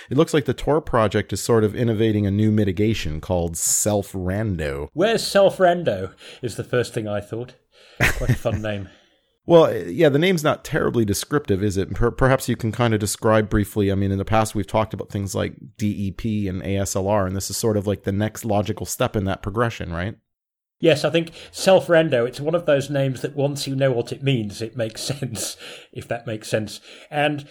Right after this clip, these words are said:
Speaker 2: the idea is that the guys were looking, obviously, they were looking at the idea of standard address space layout randomization, A S L R. So what the Tor guys figured is,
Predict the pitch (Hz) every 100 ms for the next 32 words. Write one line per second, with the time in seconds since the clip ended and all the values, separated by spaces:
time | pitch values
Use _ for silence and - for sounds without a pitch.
0 | - 160 175 214 190 156 143 143 147 -
1 | 135 160 170 160 143 139 139 139 127 127
2 | - 131 139 135 123 - 120 123 139 139
3 | 123 - 117 117 113 113 104 - _ _
4 | _ _ - 139 127 117 113 - - 117
5 | 127 113 - 117 110 - - _ 117 117
6 | 120 113 120 110 104 101 98 98 95 -
7 | - 113 104 117 110 110 98 98 _ _
8 | _ - 156 143 165 170 151 - 190 156
9 | 123 110 - 120 117 117 113 -